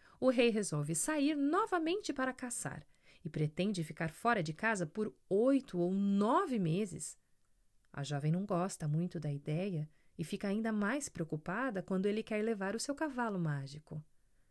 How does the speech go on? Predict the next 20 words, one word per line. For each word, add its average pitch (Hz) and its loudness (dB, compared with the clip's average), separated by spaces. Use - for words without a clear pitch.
Mas 160 0
o 160 -4
cavalo 262 0
lhe 202 2
diz 170 -2
que 175 -2
não 185 2
precisa 240 -2
ter 208 -6
medo. 143 -8
Ela 160 2
deve 175 2
pegar 170 0
um 185 0
pouco 370 2
de 311 2
pelo 254 0
de 175 -4
sua 143 -6
crina 214 -6